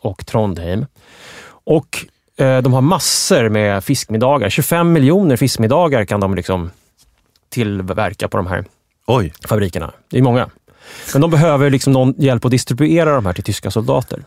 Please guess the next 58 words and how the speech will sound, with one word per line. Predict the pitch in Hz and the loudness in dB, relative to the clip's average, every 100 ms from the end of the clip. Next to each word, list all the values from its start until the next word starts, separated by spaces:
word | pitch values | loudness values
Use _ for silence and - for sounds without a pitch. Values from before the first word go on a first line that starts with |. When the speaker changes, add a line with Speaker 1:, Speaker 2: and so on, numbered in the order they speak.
| - - | -14 -2
Speaker 1:
Och | 127 | 0
då | |
behöver | 117 104 98 87 | 0 0 0 -2
de | 90 98 | -6 -8
lastfartyg. | 107 - 92 - - - _ _ - - - - - _ _ _ _ | -10 -10 -12 -10 -12 -18 _ _ -20 -20 -20 -20 -20 _ _ _ _
Och | - 160 - - - _ _ - | 0 0 0 -8 -12 _ _ -4
plötsligt | 214 - - 208 | -2 -2 -2 0
har | 180 139 | 2 2
då | 113 | 4
H | 117 101 | 2 2
S | - | -2
B | - | -6
en | 90 95 | -4 -2
båtfabrik. | 139 110 - 101 - 202 - _ _ _ _ - | -2 -4 -4 -4 -4 -6 -14 _ _ _ _ -6
Speaker 2:
Ja, | 101 | 0
just | 160 - | 0 -2
det. | 78 _ _ - - | -10 _ _ -14 0
Det | 127 | 2
är, | |
just | 123 - 165 - | 2 0 -2 0
det, | |
det | 104 | -2
är | |
ett | 127 | 0
nytt | 139 - | 0 0
bolag. | 127 92 - - - | 0 0 -2 -4 2
Speaker 1:
Mm. | 156 | 4
Speaker 2:
H | |
S | 240 | 4
B | 147 | 2
Båtar. | 131 156 - 175 - - _ - | 0 -2 -2 -4 -4 -10 _ -2
Speaker 1:
H | 156 151 | 2 2
S | 156 | 0
B | |
Båtar | 143 170 143 - 175 226 | 2 2 2 2 0 0
som | - 170 160 | -2 0 2
då, | 131 120 120 - | 4 4 2 2
eh, | 127 127 | 0 0
först, | 214 - - - | 0 -2 -8 -16
eh, | - - | -8 -2
Speaker 2:
Det | 135 | 0
är | |
så | 131 | 2
härligt. | 143 196 135 180 | 2 2 2 2
Det | 160 | 0
känns | 185 185 | 0 0
som | 175 | 0
att | 156 | 0
det | 156 | -2
så, | 160 | -2
går | 135 | -2
så | - 143 | 0 0
lätt | 185 - - | 0 -2 -8
för | - 82 | -4 -2
dem | 82 85 | -2 -2
och, | |
liksom, | - - 104 | -2 -2 0
bara | 120 78 | 0 0